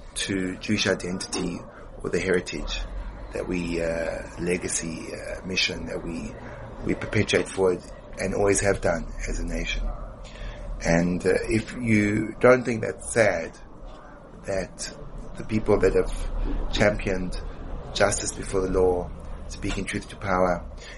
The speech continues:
introduced the notion of charity and kindness to the world, molded the psyche of the Western and Near Eastern world, Near Eastern world like nothing other,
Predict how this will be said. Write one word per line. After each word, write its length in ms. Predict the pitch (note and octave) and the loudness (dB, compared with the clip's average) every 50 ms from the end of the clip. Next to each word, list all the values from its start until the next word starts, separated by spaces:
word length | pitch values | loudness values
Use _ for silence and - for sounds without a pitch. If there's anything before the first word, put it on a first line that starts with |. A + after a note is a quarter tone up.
| - - | -10 -6
introduced 440 | - - - - - A#2 A2 G#2+ - | -4 -4 -4 -2 2 2 2 2 2
the 60 | G#2+ | 2
notion 560 | G2+ G2 G2 G2 - - G2+ G2 G2 - - - | 6 6 6 6 4 0 -2 -2 -2 -2 -4 -4
of 320 | - F#2+ F#2 F#2 F2+ - - | 0 2 4 4 2 2 0
charity 360 | - F#2+ F#2+ F#2 - - F#2+ | 0 2 2 2 2 0 -2
and 100 | F#2 - | -2 0
kindness 440 | - F#2+ F2+ F2+ F#2 F2 F2 - - | 0 2 2 2 2 0 0 0 -2
to 100 | - - | -2 -2
the 120 | - - | -2 2
world, 360 | F#2 F#2+ F#2 F2+ F2+ E2+ - - - - - - - - - - | 4 4 4 4 2 0 -2 -6 -8 -8 -8 -8 -8 -8 -6 -2
molded 540 | G2+ G2+ G2+ G#2 A2+ B2 B2 A2 A2+ G#2+ G#2 - - - - - | 4 8 10 12 12 10 10 6 4 4 2 -2 -10 -14 -10 -4
the 240 | - G2+ G2 F#2+ F2+ | -2 -2 0 -2 -2
psyche 680 | - - - - G2+ G#2 G#2+ A3 - - - - - - - - - - - - - - - | -2 -2 0 0 2 0 0 -2 -4 -6 -8 -8 -8 -8 -10 -8 -8 -8 -8 -6 -8 -4 0
of 320 | F2+ F2+ F2+ F2+ - - - - - | 2 2 2 2 0 -4 -8 -6 -2
the 100 | - A2 | 0 2
Western 420 | G2+ G#2+ G#2 G2+ - - G#2 G2 F#2 | 4 4 4 4 2 -2 -2 -2 -2
and 180 | F2+ F2+ F2 F#2 | -2 -2 -2 2
Near 200 | G2+ G#2+ G#2 G2 | 4 4 4 4
Eastern 280 | G2 - - G2+ F#2+ F#2 | 2 -2 -4 -4 -4 0
world, 380 | F#2 F#2+ F#2+ - - - E2 | 2 2 2 2 0 -4 -6
Near 240 | F#2 F#2+ G#2 G#2+ G#2 | -2 2 4 4 4
Eastern 400 | G#2 G#2 G2+ F#2 - - G2 F#2 | 4 2 -4 -6 -8 -8 -4 -2
world 300 | G2 G2+ G#2 F#2+ F#2+ - | 2 2 4 2 2 -2
like 220 | - F2+ - - G#2 | -6 -8 -8 -8 -6
nothing 500 | F#2+ F#2 G2 A2 A2 - - G2 F#2+ F#2 | -4 2 2 2 2 2 -2 -10 -4 2
other, 400 | G2 A2 - - - - - | 4 4 4 4 0 -12 -14